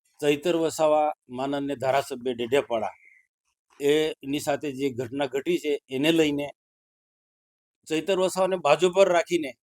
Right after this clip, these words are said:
પાર્ટીને કેમ કરીને હાઇલાઇટ કરવી, પાર્ટીને કેમ કરીને મજબૂત કરવી આપ પાર્ટીને, એ નીતિથી, એ ઉદ્દેશ્ય સાથે કોઈ ને કોઈ, કોઈ ને કોઈ ઈસુદાન ગઢવી હોય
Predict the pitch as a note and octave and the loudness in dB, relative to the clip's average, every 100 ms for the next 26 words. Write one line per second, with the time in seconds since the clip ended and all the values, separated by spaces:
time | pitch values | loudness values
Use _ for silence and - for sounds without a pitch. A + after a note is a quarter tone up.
0 | _ _ _ _ _ _ _ _ _ - | _ _ _ _ _ _ _ _ _ -4
1 | B2+ D3+ D#3 G#3+ G#3 G3+ F3 _ _ D#3+ | 2 2 2 -2 0 0 -2 _ _ -2
2 | F#3 E3+ E3+ D#3+ C3 C#3+ D3+ C3+ - D3+ | -2 0 -2 -2 0 2 4 4 2 -4
3 | C#3+ C3+ C#3 D3 F3+ F#3 F3 E3+ F3 E3 | -4 -2 -4 -4 -4 -4 -2 -2 -2 -2
4 | D#3+ D#3+ D#3 C#3+ _ _ A2 B2+ C#3 C#3 | -2 -2 -4 -6 _ _ -2 -2 0 2
5 | F#3 - D3+ C#3+ C#3 - - C#3 - - | 2 0 -4 -4 -4 -8 0 2 2 -2
6 | C3 A#2 A#2 A#2 - _ _ G#3+ A#3 B3 | -2 -2 -6 -10 -12 _ _ 0 2 2
7 | G3+ G3 F#3+ - F3+ F3 A3 A#3 F#3 E3 | 0 -4 -6 -6 -4 2 2 2 -2 -2
8 | E3+ E3+ - D3 D3 B2+ _ _ - G3 | -4 -4 -4 -4 -4 -10 _ _ -2 2
9 | F#3 F3 E3 E3 D3 E3+ F3 E3 D#3+ D3+ | 2 2 -2 -2 -2 0 0 0 -4 -6
10 | C#3 - C#3 C3 C#3+ C#3+ C3+ C3+ C#3+ C#3+ | -8 -14 -12 -8 0 0 0 -2 -2 -2
11 | C3 C3+ | -2 -4